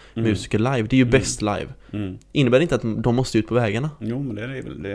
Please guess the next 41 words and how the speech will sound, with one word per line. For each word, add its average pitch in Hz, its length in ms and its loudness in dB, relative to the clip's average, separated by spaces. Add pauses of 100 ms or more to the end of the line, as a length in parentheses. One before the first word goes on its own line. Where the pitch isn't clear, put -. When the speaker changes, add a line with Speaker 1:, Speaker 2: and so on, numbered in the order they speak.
(140)
Speaker 1:
är - 60 -8
inte 120 160 -10
det 123 140 -2
rätt 110 180 -6
bra? - 320 -10
Speaker 2:
Jo, 185 200 8
jag 165 80 6
menar 175 200 4
det. 117 80 4
Speaker 1:
Ja, 123 260 2
Speaker 2:
Det 147 60 8
måste 156 220 4
Speaker 1:
och 127 60 2
det, 139 60 4
Speaker 2:
ju 135 120 4
vara 127 200 4
fantastiskt. 123 540 -4
Speaker 1:
det - 60 -10
passar - 280 -6
oss - 320 -6
väldigt 127 400 -6
bra, 107 180 -6
som 87 200 -12
alltid 107 340 -8
har 120 60 -6
gjort 107 160 -12
oss - 160 -14
gällande 101 420 -8
live. - 380 -10 (140)
Vi, 104 300 -8 (180)
vi 101 140 -10
spelas 98 440 -8
ju - 40 -12
inte 87 140 -16
direkt - 280 -12
på 95 80 -14
radion. 107 420 -14 (1080)
Eller 90 360 -8 (180)
i 95 120 -10
andra 92 200 -10
medier. 98 340 -12